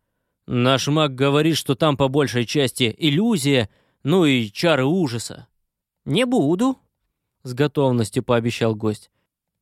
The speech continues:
"Я как-никак профессионал. А потом что?" "Ну", градоправитель совсем стушевался. Будет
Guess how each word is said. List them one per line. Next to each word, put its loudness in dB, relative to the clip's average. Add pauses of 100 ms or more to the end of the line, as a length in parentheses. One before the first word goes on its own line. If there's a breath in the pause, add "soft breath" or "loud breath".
(160)
"Я -4
как-никак -2
профессионал. 0 (720)
А -2
потом -4
что?" -6 (960)
"Ну", -2 (560)
градоправитель -4
совсем -4
стушевался. -8 (800)
Будет -2